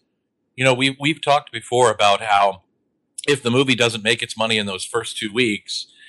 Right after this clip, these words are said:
it's out the door and something else comes in, and how, you know, Steven's projections are almost always right, and it makes me mad. But people's expectations and the projections and the, you know,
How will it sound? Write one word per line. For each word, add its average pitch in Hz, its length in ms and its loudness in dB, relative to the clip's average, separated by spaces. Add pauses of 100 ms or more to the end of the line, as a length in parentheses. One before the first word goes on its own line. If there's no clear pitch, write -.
(120)
it's 143 200 2
out 135 220 2
the 110 60 -8
door 104 280 0
and 101 100 -6
something 104 340 -2
else 92 200 -6
comes 87 280 -14
in, 95 280 -2
and 95 140 -8 (360)
how, 123 360 4
you 120 120 -2
know, 113 60 2
Steven's 160 400 0
projections 131 600 0
are 101 160 -2
almost 107 600 0 (200)
always 92 640 2
right, 90 220 -2
and - 80 -20
it - 100 -18
makes 104 240 -4
me 104 140 -14
mad. 104 300 2 (560)
But 151 260 2 (220)
people's 196 460 -2
expectations 139 1000 -2
and 101 80 -10
the 98 60 -6
projections 104 760 0
and 101 160 -4
the, 98 80 -4
you 95 200 -8
know, 95 140 -4